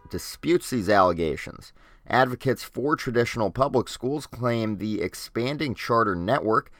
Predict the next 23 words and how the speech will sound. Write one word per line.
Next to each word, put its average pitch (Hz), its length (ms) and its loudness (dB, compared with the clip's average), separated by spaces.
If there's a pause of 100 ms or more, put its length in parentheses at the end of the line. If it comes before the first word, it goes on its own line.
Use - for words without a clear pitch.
(220)
siphons 107 440 2
off 104 300 6
resources 113 720 0
from 95 240 -6
them, 98 420 0
both 92 400 2
money 98 400 0
and 101 300 0
school 123 300 -4
facilities. 69 720 -6 (1700)
Brian 127 600 2
Gestring, 127 680 4
a 95 160 2
top 113 320 2
official 117 420 -2
at 104 120 0
the 92 100 -4
State - 400 -2
Division 104 420 0
of 87 200 -2
Criminal 107 460 2
Justice 104 500 0
Services, 110 640 0